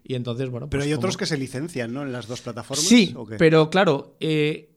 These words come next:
Speaker 1: aquí estamos hablando de Microsoft, que es directamente el
Speaker 2: La,
Speaker 1: que está detrás de la
Speaker 2: la
Speaker 1: consola Xbox,
Speaker 2: propietaria.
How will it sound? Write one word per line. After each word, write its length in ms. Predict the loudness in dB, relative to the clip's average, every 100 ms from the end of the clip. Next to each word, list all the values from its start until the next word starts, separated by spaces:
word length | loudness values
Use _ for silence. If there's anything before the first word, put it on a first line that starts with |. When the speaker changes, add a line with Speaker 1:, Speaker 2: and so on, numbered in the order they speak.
| _
Speaker 1:
aquí 200 | -6 -2
estamos 240 | 0 2
hablando 220 | 4 2 2
de 60 |
Microsoft, 440 | 0 0 -2 -4 -2
que 120 | -2
es 80 | 2
directamente 960 | 2 0 0 0 0 -2 -2 -4 -4 -8
el 80 | -6
Speaker 2:
La, 40 |
Speaker 1:
que 40 | -4
está 180 | -2
detrás 300 | -2 0 0
de 80 | 0
la 80 | 0
Speaker 2:
la 60 | 0
Speaker 1:
consola 260 | 0 2
Xbox, 440 | 2 4 4 2 -2
Speaker 2:
propietaria. 200 | -8